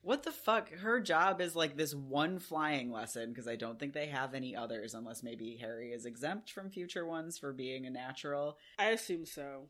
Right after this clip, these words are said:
Speaker 2: 'cause they never, they never mention this again. You, I don't think you only ever see Madam Hooch mention when she's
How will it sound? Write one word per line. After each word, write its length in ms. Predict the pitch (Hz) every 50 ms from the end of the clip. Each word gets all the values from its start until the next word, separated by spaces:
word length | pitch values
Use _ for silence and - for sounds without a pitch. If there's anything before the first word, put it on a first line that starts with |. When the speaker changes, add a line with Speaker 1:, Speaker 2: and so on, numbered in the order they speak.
| _ _ -
Speaker 2:
'cause 160 | - 185 175
they 120 | 196 196
never, 360 | 190 196 196 180 190 185 160 147 156
they 120 | 185 190
never 280 | 190 202 202 202 214 214
mention 380 | 214 196 180 180 190 196 170
this 180 | 175 170 - -
again. 340 | 170 151 170 165 165 175 165
You, 100 | 160 - -
I 80 | 175 185
don't 180 | 208 233 254 254
think 200 | 277 269 262 - - - _ _ _ _ _ _ _ _ _ -
you 120 | 202 208 220
only 180 | 226 233 247
ever 160 | 247 247 240
see 440 | 269 - - 247 240 233 220 - - _ -
Madam 360 | 214 196 190 190 190 196 190
Hooch 200 | 202 214 196 - 175
mention 420 | 170 165 180 196 - 185 170 170
when 120 | 175 170 180
she's 600 | - - 170 165 160 156 156 - - - -